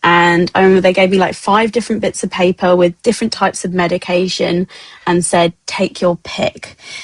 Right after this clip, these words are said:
And, uh, and I was given this code F thirty point two, and it just felt so unbelievably dehumanizing.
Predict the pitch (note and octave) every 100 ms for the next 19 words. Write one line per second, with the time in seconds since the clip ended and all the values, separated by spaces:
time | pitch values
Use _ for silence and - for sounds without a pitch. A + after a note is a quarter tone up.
0 | - - F#3+ F3+ F3+ F3+ F3+ - F3 D#3+
1 | F3+ F#3 - G3+ G#3 G3 - - G3 F#3
2 | F3+ F#3 - G3+ - - G3+ F#3+ G#3 F#3+
3 | F#3+ F3+ - - F3+ E3+ F3+ - - -
4 | - - G3 B3 A#3+ C4+ C4+ - - C#4
5 | C4+ C4 A#3+ - B3+ C4+ C4 C4 A#3 A#3
6 | B3+ A3+ G3+ F#3+ F#3 F3 F3 F3 F#3 E3+
7 | D#3+ D#3+ D#3+ E3 D3 - D#3